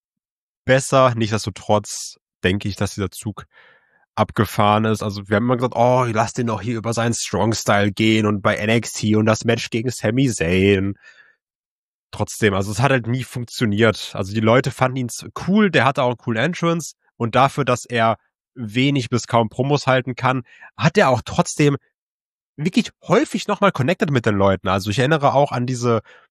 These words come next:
Promos oder, oder Video-Packages, nennen wir es eher, in, in der Fehde gegen Rollins, die dann auf Japanisch waren mit den Untertiteln. So, d-, das war cool gemacht, da hat auch Liebe drin gesteckt, muss man wirklich sagen. Aber man hat auch einen Nakamura,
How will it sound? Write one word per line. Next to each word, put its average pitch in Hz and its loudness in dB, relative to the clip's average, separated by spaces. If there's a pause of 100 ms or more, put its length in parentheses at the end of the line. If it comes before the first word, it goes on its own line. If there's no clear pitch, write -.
(120)
Promos 147 0
oder, 117 2
oder 113 2
Video-Packages, 113 0
nennen 110 -2
wir 107 -2
es 104 -8
eher, 117 0
in, 120 -4
in 120 -6
der 113 2
Fehde 135 -2
gegen 113 -4
Rollins, 107 2
die - -8
dann 110 0
auf 110 0
Japanisch 120 2
waren 117 2
mit 110 -6
den 107 -4
Untertiteln. 104 -4 (440)
So, 110 -2
d-, 104 -12
das - -4
war 196 4 (160)
cool 240 2
gemacht, 175 0
da 113 0
hat - -4
auch 113 -4
Liebe 226 -2
drin 104 -4
gesteckt, 95 -2
muss 98 -2
man 95 2
wirklich 90 -4
sagen. 95 2 (840)
Aber 139 0
man 143 0
hat 165 -2
auch 143 -4
einen 143 -4
Nakamura, 147 0